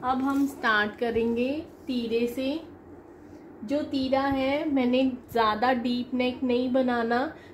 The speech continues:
पीछे का neck हमारा पाँच inch है और front का neck seven inches है, तो हम इसे सात inch पे मैं marking करूँगी तीरे की। और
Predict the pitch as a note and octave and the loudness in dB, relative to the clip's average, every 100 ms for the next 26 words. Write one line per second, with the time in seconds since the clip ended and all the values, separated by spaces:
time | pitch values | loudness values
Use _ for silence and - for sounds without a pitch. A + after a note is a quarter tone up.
0 | - C4 B3 C4+ C4+ C#4 C4+ B3 B3+ B3+ | -4 -2 0 0 0 0 2 0 0 0
1 | B3 B3 B3+ B3+ B3 G#3 G3+ A3 A#3+ A#3+ | 0 2 0 0 0 2 2 2 2 2
2 | A#3+ B3+ B3+ D#4 - - A#3+ A#3+ A#3+ - | 4 2 2 0 -8 -4 2 4 2 2
3 | A3+ A3+ A#3 B3+ B3 B3 B3 - A#3 G#3+ | 2 2 2 4 4 2 -2 0 2 4
4 | G#3+ A3+ A#3 A#3 B3+ B3 B3+ D4 D#4 - | 2 6 4 4 2 4 4 2 -4 -16
5 | - - A#3+ B3 B3 C4+ F4+ - - - | -6 2 4 6 6 4 2 -6 -20 -20
6 | - - - - - A#3+ A#3+ C4 C#4 - | -20 -20 -20 -20 -8 -6 2 2 2 2
7 | B3+ A3+ A#3 C4+ C#4 - C#4 C4+ C4 C4 | 4 4 4 6 4 4 2 4 4 4
8 | A#3+ A3+ B3 B3 B3 A#3+ A#3+ B3 C4+ C4 | 4 2 0 0 0 2 2 2 0 0
9 | B3+ G#3+ G#3+ G#3+ B3 C4 F4 - - - | -4 -2 -2 -2 0 -2 -2 -6 -20 -20
10 | - - - A3 A#3+ | -20 -20 -8 -2 -2